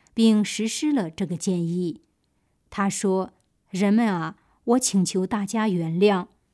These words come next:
之后，他骑上骆驼返回麦加。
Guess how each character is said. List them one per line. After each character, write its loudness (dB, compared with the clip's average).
之 4
后， 0
他 -2
骑 -4
上 -4
骆 -4
驼 -6
返 -6
回 -6
麦 -2
加。 -4